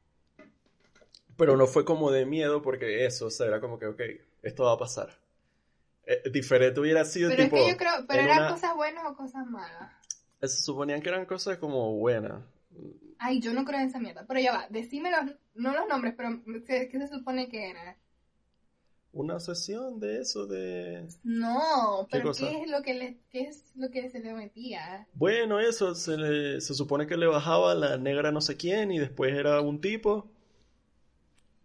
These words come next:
Speaker 1: Y así.
Speaker 2: Mira,
Speaker 1: <laughs>
Speaker 2: esa verga no es buena. Todo es una verga. Una de las cosas que además,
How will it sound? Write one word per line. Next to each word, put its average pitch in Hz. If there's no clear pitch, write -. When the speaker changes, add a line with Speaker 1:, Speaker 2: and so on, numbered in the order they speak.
Speaker 1:
Y 131
así. 131
Speaker 2:
Mira, 220
Speaker 1:
<laughs> -
Speaker 2:
esa -
verga 262
no 262
es 277
buena. 214
Todo 480
es -
una 311
verga. -
Una 277
de 349
las 330
cosas -
que 226
además, 220